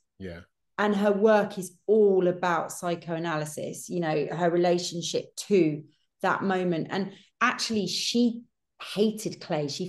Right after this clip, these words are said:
Speaker 2: famously, like, had a love-hate relationship with it.
Speaker 1: Yeah.
Speaker 2: And she described that the essential quality of ceramics was breakability, which was a,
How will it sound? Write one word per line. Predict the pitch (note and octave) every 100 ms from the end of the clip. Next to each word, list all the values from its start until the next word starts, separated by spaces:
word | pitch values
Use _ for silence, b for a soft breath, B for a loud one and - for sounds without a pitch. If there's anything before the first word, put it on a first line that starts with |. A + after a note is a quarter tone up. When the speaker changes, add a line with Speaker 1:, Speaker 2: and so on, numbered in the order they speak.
| -
Speaker 2:
famously, | A#3 A#3+ A3 G3+ F3 D#3+ - - -
like, | E3 D3 D3 -
had | F#3
a | F3 - G#3+
love-hate | G3 G#3 G3+ - G3+ G#3+ -
relationship | G3 G#3 G#3 G#3+ A3 -
with | A3
it. | C4+ B B B
Speaker 1:
Yeah. | F3+ F#3+
Speaker 2:
And | G#3+
she | G#3+ - A#3 A3+ -
described | A3 G#3+ - - A3+ A3 G#3+ G#3
that | -
the | G3+
essential | G3+ - B3 - A#3+
quality | A3+ A#3 A3+ A3 G3+
of | F3+
ceramics | - F3+ G3+ G3 - -
was | E3
breakability, | - F#3+ F3+ F#3 G3+ F#3 F3+ - D#3
which | D#3+ -
was | F#3
a, | F#3